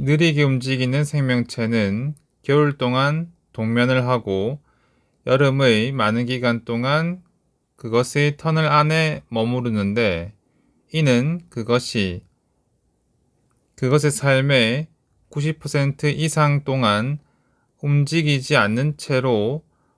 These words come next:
보낸다는 것을 의미합니다. 실제로 이 거북이는 보통 상당한 비가 있은 후에 오로지 표면으로 나옵니다.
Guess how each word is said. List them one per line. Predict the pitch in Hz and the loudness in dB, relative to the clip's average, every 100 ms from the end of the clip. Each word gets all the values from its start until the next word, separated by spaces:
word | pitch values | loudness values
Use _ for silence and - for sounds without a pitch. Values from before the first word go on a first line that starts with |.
| _ _ _ | _ _ _
보낸다는 | - 127 139 127 117 117 107 | -2 2 2 4 4 2 2
것을 | 104 104 - 151 156 160 - _ - | 0 0 0 0 0 -4 -10 _ -10
의미합니다. | 127 131 120 104 95 87 82 - _ _ _ _ _ _ _ _ _ _ _ _ _ _ | -4 2 2 2 0 -2 -6 -16 _ _ _ _ _ _ _ _ _ _ _ _ _ _
실제로 | - 175 156 170 165 165 | -6 -4 2 2 4 0
이 | 160 175 | 0 0
거북이는 | 135 120 135 127 123 123 101 131 160 _ - | 0 0 -2 -2 0 0 0 -2 -8 _ -8
보통 | 107 104 - 147 104 90 - _ | -8 -6 -2 0 0 -4 -12 _
상당한 | - - 147 147 160 160 165 151 | -16 -4 0 2 4 2 0 0
비가 | 139 139 135 | 0 2 2
있은 | 131 - 151 143 | 0 -2 0 -2
후에 | 143 143 151 135 110 147 - _ _ - | -2 0 2 4 2 0 -6 _ _ -6
오로지 | 120 117 113 139 151 180 190 _ | 0 0 0 -2 0 -2 -8 _
표면으로 | 151 131 127 123 117 143 | -4 0 2 2 2 2
나옵니다. | 107 104 101 92 87 90 | 2 2 0 -2 -4 -6